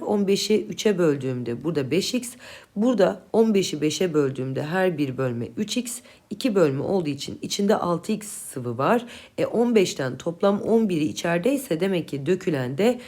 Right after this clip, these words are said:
dört x'lik kısmı. Aktarma işlemi yapılırken ikinci kabın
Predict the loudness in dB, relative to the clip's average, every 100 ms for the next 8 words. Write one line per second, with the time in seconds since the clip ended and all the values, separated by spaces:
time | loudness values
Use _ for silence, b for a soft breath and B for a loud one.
0 | B B 6 8 8 -2 -6 -6 -4 -6
1 | -6 -12 -12 B B B B -2 0 2
2 | 2 4 2 2 2 2 2 0 0 0
3 | -2 -6 -4 -2 -2 4 4 4 -4